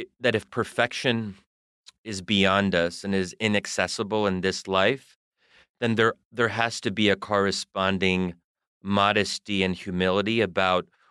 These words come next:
what we're able to say on the level of definitive truth. So that, that's become, I like, I like the kind of Christian approach to it. There are Islamic or,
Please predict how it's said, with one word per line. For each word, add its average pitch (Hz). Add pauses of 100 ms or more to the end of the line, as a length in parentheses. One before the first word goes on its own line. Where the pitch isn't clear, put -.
(100)
what 120
we're 123
able 107
to 98
say 92 (280)
on 104
the 101
level 95
of 90
definitive 90
truth. - (800)
So 110
that, 127 (680)
that's 135
become, 127
I 131
like, 131 (100)
I 127
like 127 (640)
the 117
kind 127
of 107
Christian 127
approach 143
to 165
it. 165
There 123
are 127
Islamic 113 (100)
or, 101